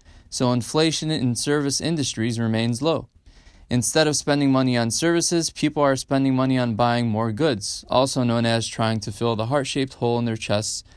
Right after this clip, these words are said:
with junk, resulting in crazy high inflation in things like the Consumer Price Index.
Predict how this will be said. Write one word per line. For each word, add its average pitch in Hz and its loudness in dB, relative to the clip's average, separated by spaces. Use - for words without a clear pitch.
with 143 -2
junk, 104 -2
resulting 151 2
in 123 2
crazy 156 0
high 135 2
inflation 123 -2
in 107 -2
things 127 0
like 117 -2
the - -20
Consumer 120 -4
Price 110 -2
Index. 101 -6